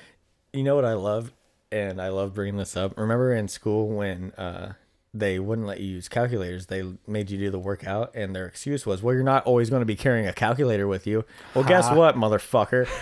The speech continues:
Speaker 1: I have a smartphone in my pocket that has a calculator on it, and
Speaker 2: Yeah,
Speaker 1: I'm always carrying it.
Speaker 2: they didn't see the future
Speaker 1: So
Speaker 2: coming.
Speaker 1: up yours, Missus Cribley. <laughs>
Speaker 2: Was that your actual teacher?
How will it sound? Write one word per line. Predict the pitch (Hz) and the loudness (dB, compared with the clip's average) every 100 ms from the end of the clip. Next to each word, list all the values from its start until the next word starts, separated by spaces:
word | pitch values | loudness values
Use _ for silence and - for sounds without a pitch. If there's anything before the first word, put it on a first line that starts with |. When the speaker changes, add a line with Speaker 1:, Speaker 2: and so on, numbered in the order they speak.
| - | 0
Speaker 1:
I | - | 6
have | 185 151 | 8 6
a | |
smartphone | 131 - 147 170 139 135 120 | 4 4 6 6 6 4 4
in | |
my | 113 | 2
pocket | 110 123 113 113 | 4 4 4 4
that | 117 | 4
has | 123 | 4
a | 110 | 2
calculator | - 143 135 113 101 92 | 4 4 4 4 4 4
on | 92 92 | 0 0
it, | 92 - | -4 -2
and | - | 0
Speaker 2:
Yeah, | 113 98 | 2 4
Speaker 1:
I'm | |
always | 123 135 135 127 | 6 6 6 2
carrying | - 127 120 104 92 | 2 4 6 4 2
it. | 90 92 | -4 -4
Speaker 2:
they | 110 | -2
didn't | 110 117 117 | 0 0 -2
see | 104 120 | -4 -4
the | 113 | -4
future | - 127 - 107 | -4 -4 -2 2
Speaker 1:
So | 131 | 4
Speaker 2:
coming. | 117 | 6
Speaker 1:
up | 131 151 120 | 6 4 4
yours, | 123 139 117 | 4 4 4
Missus | 110 101 98 | 0 -2 -4
Cribley. | - 123 101 95 107 120 | -4 -2 -2 0 0 -2
<laughs> | - - - - - - - - - - - - - - - - 311 277 | -8 -18 -18 -18 -18 -10 -6 -6 -6 0 2 2 -2 -12 -16 -10 -2 2
Speaker 2:
Was | 190 | 4
that | 180 196 | 4 4
your | 185 | 4
actual | 185 190 202 | 4 2 0
teacher? | 180 170 185 202 196 | 0 -2 -4 -4 -6